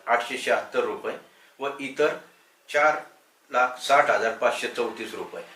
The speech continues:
असे एकूण पाच कोटी अठरा लाख सत्याहत्तर हजार दोनशे अठ्ठावीस रुपये उत्पन्न प्राप्त झाले आहे. गतवर्षीपेक्षा यावर्षी एक कोटी एकसष्ट लाख एकोणतीस हजार नऊशे सहा रुपयांनी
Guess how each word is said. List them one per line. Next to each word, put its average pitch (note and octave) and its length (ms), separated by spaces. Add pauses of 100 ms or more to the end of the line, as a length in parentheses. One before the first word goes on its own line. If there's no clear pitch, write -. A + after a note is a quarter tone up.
(120)
असे E3+ 240 (180)
एकूण C3+ 360 (420)
पाच D#3 240
कोटी B2+ 400 (160)
अठरा C3+ 360
लाख A#2 260
सत्याहत्तर C3 600
हजार G#2+ 280
दोनशे A2+ 400 (120)
अठ्ठावीस D3 580
रुपये A#2+ 380 (960)
उत्पन्न B2 480
प्राप्त A#2+ 480
झाले G2 300
आहे. - 200 (480)
गतवर्षीपेक्षा D3+ 1200 (300)
यावर्षी B2+ 680 (280)
एक E3+ 220
कोटी C3+ 320 (120)
एकसष्ट C#3+ 420
लाख B2 340
एकोणतीस C#3+ 420
हजार A#2+ 320
नऊशे B2 360
सहा C3+ 360
रुपयांनी A#2+ 580